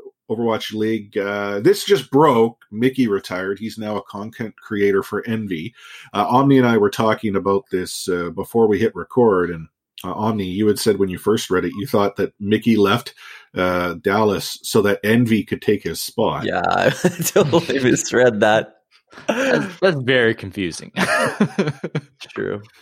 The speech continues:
Speaker 1: Uh, so that just, uh, that just happened. I think, you know, and this is not something that's going to, to stop. We're gonna see more players take a serious look at content creation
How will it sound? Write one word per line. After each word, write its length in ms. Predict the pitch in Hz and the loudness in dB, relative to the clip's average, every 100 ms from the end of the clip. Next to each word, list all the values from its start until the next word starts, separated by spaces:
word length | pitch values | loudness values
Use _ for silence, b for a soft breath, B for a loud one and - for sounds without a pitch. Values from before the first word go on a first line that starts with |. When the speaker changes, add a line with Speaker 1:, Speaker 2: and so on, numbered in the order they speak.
| B 240 247 220 | B -14 -12 -6
Speaker 1:
Uh, 200 | - 104 | -2 0
so 160 | 107 127 | 0 2
that 240 | 131 139 | 2 0
just, 360 | 135 139 135 - | 2 2 2 2
uh, 220 | 131 127 | 4 4
that 180 | 123 120 | 2 0
just 220 | 135 127 | 0 -2
happened. 460 | 117 110 110 110 110 | -2 -4 -4 -6 -6
I 100 | 165 | -4
think, 260 | 147 403 - _ | 0 -2 -4 _
you 120 | 202 | -4
know, 340 | 185 170 165 - | 0 0 0 -4
and 100 | - | 0
this 140 | 196 247 | 0 0
is 100 | 208 | 0
not 180 | 180 - | 0 0
something 240 | 170 143 | -2 0
that's 180 | 135 127 | -2 0
going 320 | 131 120 120 | 0 2 0
to, 340 | 117 110 107 98 | 0 2 2 2
to 140 | 98 | -2
stop. 440 | - - 90 80 - | -6 -2 -2 -2 -6
We're 140 | 117 | -4
gonna 180 | 143 139 | -2 -4
see 360 | - 139 127 101 | 0 4 4 2
more 320 | 101 101 113 | -4 -2 -2
players 640 | - 95 98 127 175 196 B B B B B | -2 -2 2 2 2 0 B B B B B
take 200 | 120 113 | 0 2
a 60 | |
serious 500 | - - 117 127 113 - | -2 -2 4 4 4 0
look 200 | 101 - | -2 -2
at 120 | - | -6
content 480 | 107 92 - 113 95 | -6 -6 -4 -8 -6
creation 720 | 107 90 90 90 87 78 | -6 -2 -2 -4 -8 -10